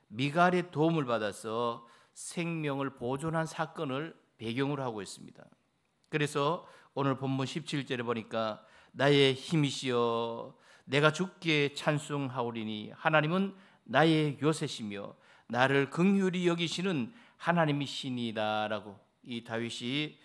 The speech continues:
어, 고백을 하고 있습니다. 여기 긍휼이라는 말이 무슨 의미입니까? 불쌍히 여기고 가엾게 여기고 도와준다는 의미예요. 불쌍히 여기고 또 가엾게 여겨서 도와주는 것,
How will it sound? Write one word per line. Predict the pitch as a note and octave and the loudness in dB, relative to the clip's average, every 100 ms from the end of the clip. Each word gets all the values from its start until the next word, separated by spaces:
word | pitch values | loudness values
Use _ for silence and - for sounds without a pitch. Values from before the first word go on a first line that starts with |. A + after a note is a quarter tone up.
| _ _ - | _ _ -14
어, | G2 F#2+ | -12 -10
고백을 | B2 A2 G#2+ G#2 G2+ | -8 -4 -4 -4 -8
하고 | - B2+ G#2 | -8 -6 -6
있습니다. | - - - - | -8 -14 -20 -10
여기 | C#3+ D3 C#3+ | -4 -2 -4
긍휼이라는 | - F3+ G3+ G3 F#3 F3+ | -4 -2 -2 -2 -4 -4
말이 | D3 B2 C3 C#3+ E3 - _ _ | -2 -2 -2 -4 -6 -10 _ _
무슨 | A#2+ B2+ F3+ F#3 | -10 -8 -6 -6
의미입니까? | D3+ A#2 G#2 F#2+ A2+ B2+ C#3+ - _ _ _ _ | -4 -4 -6 -8 -6 -6 -8 -14 _ _ _ _
불쌍히 | D3 D#3+ - D#3 D#3 D3+ C#3+ | -2 -2 4 4 4 -2 -2
여기고 | C3 B2 B2+ B2 A#2+ A#2 - | -4 -6 -6 -4 -6 -10 -12
가엾게 | B2 B2+ D3+ D3+ - D#3+ D3 | -2 4 4 2 -6 -2 -2
여기고 | D3 C3+ C#3+ A#2 - _ _ _ _ | -2 -4 -8 -8 -10 _ _ _ _
도와준다는 | B2+ D3 F#3 G3 F3+ F#3+ G3 | 2 2 2 0 0 0 -2
의미예요. | D#3+ G#2+ G2+ G#2+ A#2+ _ _ _ _ - | -6 -8 -10 -12 -16 _ _ _ _ -10
불쌍히 | C#3 - D3 C3+ | -8 -2 -2 0
여기고 | C3 A#2+ A#2 B2+ B2 B2 C3 - - _ _ _ _ _ | -2 -4 -6 -6 -4 -6 -8 -12 -20 _ _ _ _ _
또 | F3+ E3+ D3+ C3 A2+ G#2 - _ _ _ | 2 4 4 2 -2 -8 -18 _ _ _
가엾게 | B2+ C#3 F3 F3+ - - F#3 | 0 4 6 4 0 -6 0
여겨서 | D3 D#3+ C#3+ - B2+ - _ - | 0 0 -2 -2 -6 -8 _ -14
도와주는 | B2 C#3 E3+ F#3 F3 C3+ | -2 2 2 0 -4 -4
것, | G#2+ G2+ G2 G2 A#1 - | -4 -4 -4 -8 -12 -16